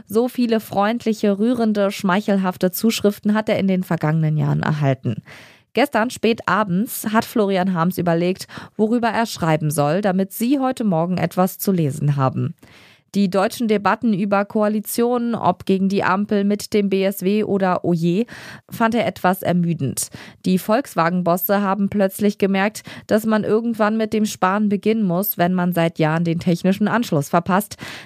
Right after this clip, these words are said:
Das erschien auch kein Knüller zu sein. Das Dschungelcamp ist doverweise vorbei. Aber was heute wirklich berührt oder erschüttert hat, das war der russische Angriff auf die westukrainische Stadt Lviv.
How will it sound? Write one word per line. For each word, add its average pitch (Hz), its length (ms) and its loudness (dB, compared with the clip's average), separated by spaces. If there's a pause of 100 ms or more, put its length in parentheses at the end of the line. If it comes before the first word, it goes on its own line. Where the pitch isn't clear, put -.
Das 196 220 0
erschien 190 420 0
auch 165 260 0
kein 151 280 0
Knüller 143 440 0
zu - 160 -2
sein. 127 400 0 (300)
Das 175 140 2
Dschungelcamp 269 560 0
ist 202 280 0
doverweise 170 580 0
vorbei. 160 440 -2 (560)
Aber 208 340 0
was 226 160 -2
heute 226 300 0
wirklich 285 380 0
berührt 214 440 0
oder 196 180 0
erschüttert 214 560 0
hat, 196 240 0 (300)
das 202 200 2
war 202 140 2
der 202 120 2
russische 214 440 0
Angriff 190 500 0
auf - 280 0
die 180 160 0
westukrainische 175 920 0
Stadt 170 320 0
Lviv. 170 560 0